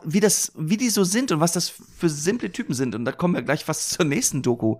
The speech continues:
Das, das hat mich in beiden Dokus fasziniert. Über die, wir reden gleich über Gladbeck auch noch.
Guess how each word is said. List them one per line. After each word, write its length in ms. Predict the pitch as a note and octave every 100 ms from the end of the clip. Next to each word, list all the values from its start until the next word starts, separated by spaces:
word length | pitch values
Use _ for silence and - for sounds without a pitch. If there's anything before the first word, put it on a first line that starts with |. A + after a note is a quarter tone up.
| - - - - - -
Das, 200 | C3+ -
das 240 | C#3+ D3+
hat 80 | G3
mich 100 | F3
in 140 | F3 -
beiden 380 | A#3 B3+ - C3
Dokus 320 | C3 A#2 -
fasziniert. 520 | C3 - A#2 A#2 G#2+
Über 140 | A2
die, 180 | A2+ G#2
wir 80 | A#2+
reden 140 | C#3
gleich 200 | C3 A#2+
über 120 | A#2+ A#2
Gladbeck 400 | F3 - A#2+ D2+
auch 100 | A#2
noch. 220 | A2